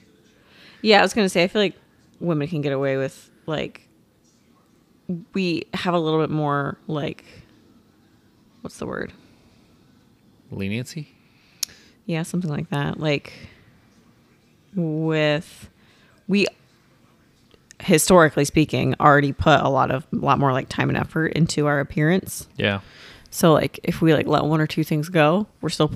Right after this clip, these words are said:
Speaker 1: probably putting in more time and effort into our appearance than the average guy. So, like, I don't think that makes you, like, manly
Speaker 2: Yeah.
Speaker 1: right off the bat. You know what I mean? Like, I don't,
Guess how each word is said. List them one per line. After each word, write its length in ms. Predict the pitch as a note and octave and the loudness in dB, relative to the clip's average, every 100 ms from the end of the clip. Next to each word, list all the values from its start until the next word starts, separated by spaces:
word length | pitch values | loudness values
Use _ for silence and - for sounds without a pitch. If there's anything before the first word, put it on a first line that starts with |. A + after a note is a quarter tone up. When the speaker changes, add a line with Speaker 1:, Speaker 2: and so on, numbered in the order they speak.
| - | -8
Speaker 1:
probably 520 | - D3+ D3 D3 D#3 D3 | 4 4 4 2 2 2
putting 380 | - D3 D3+ | 4 4 6
in 100 | D#3 | 4
more 160 | D3+ C#3+ | 4 2
time 200 | - C#3+ | 2 2
and 100 | C#3 | 2
effort 200 | C#3+ - | 2 0
into 160 | D#3+ D3+ | 0 0
our 60 | |
appearance 480 | C#3+ - D#3 D#3 - | 0 0 0 -2 -2
than 340 | E3 D3 D3 - | 0 2 0 -4
the 160 | D3+ D#3 | 0 2
average 380 | D3 D3+ D3 | 2 2 2
guy. 440 | D3+ C#3+ D3+ F3+ G3+ | 6 6 6 4 2
So, 260 | - E3 | 2 2
like, 520 | C3+ C3 - - - - - - - - _ _ _ _ _ - | 4 2 0 -6 -20 -20 -20 -20 -20 -20 _ _ _ _ _ -4
I 60 | |
don't 120 | - | -2
think 140 | - - | -4 -4
that 160 | - | -4
makes 280 | - - - | -2 -4 -4
you, 80 | - | -4
like, 580 | - - - - - - - - - - _ - | -2 -4 -8 -18 -20 -20 -20 -20 -20 -20 _ 0
manly 640 | D3 C#3 D3 D3 D3 E3+ - _ _ _ _ _ _ - A2 | 2 4 4 4 4 2 -2 _ _ _ _ _ _ -16 -8
Speaker 2:
Yeah. 160 | G2+ | 0
Speaker 1:
right 160 | G2 D3+ | 6 6
off 140 | D3+ - | 6 2
the 80 | |
bat. 300 | C#3 C#3 D3+ | 2 4 4
You 60 | - | 2
know 60 | D#3 | 2
what 60 | |
I 40 | D3+ | 2
mean? 280 | D#3 E3+ F3+ | 2 2 0
Like, 180 | D3 - - _ - | -4 -8 -20 _ -4
I 100 | E3 | -2
don't, 160 | D#3 | -2